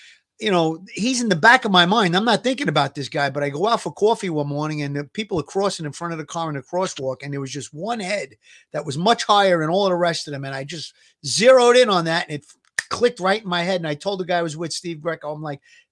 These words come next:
"That's the guy I'm looking for." We jumped out, we grabbed him, and, uh, he even had fake identification on him 'cause he knew he was wanted, but he stood in the area, so we wound up getting that guy. But the six-foot-ten hulking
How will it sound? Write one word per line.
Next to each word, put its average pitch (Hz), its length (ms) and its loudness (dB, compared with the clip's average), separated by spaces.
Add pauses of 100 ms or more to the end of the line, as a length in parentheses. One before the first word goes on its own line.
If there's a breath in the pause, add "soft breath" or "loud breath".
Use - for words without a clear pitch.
"That's 214 240 -2
the 202 80 -12
guy 208 220 -2
I'm 254 100 -8
looking 226 280 -2
for." 165 300 2
We 151 140 -2
jumped 156 320 -8
out, 170 220 -2
we 147 100 -8
grabbed 156 380 -4
him, 147 160 -6
and, 139 240 -10
uh, 135 140 -8 (260 loud breath)
he 262 220 -2
even 180 180 -2
had 160 240 -4
fake 185 280 -4
identification 156 800 -6
on 135 220 -8
him 131 80 -14
'cause 135 180 -14
he 147 120 -12
knew 151 160 -6
he 143 100 -6
was 127 160 -14
wanted, 147 460 -6 (260 loud breath)
but 160 140 0
he 170 40 -4
stood 202 320 0
in 170 60 -6
the 165 160 -4
area, 160 420 0
so 143 280 -6
we 147 140 -6
wound 175 260 -4
up 135 100 -8
getting 160 240 -8
that 139 200 -14
guy. 135 180 -8
But 131 360 -8 (260 loud breath)
the 156 100 -4
six-foot-ten 190 1120 0 (500)
hulking 202 600 -2